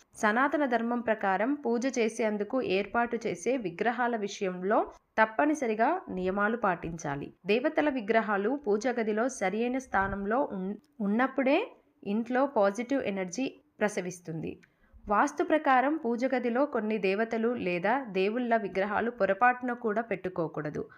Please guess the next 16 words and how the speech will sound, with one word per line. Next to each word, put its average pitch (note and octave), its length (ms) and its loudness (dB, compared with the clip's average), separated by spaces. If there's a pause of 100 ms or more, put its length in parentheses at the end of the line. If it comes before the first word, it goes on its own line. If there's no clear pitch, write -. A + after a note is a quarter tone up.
(120)
అలా C4 320 6 (140)
చేయడం C4 400 2
వల్ల A#3+ 380 4 (100)
ఇంట్లో B3 400 0
సమస్యలు G#3+ 600 -2
నెలకొంటాయి. E3+ 800 -4 (220)
కొందరు C#4+ 360 4
దేవుళ్ళ A#3+ 480 2
విగ్రహాలను A3 880 2
కేవలం A3+ 460 0
దేవాలయాలలో A3 800 2
మాత్రమే G3+ 520 -2
పూజించాలి. E3+ 760 -4 (240)
వాటిని B3+ 680 2
ఎట్టి A3+ 260 0
పరిస్థితిలోనూ A#3 1000 0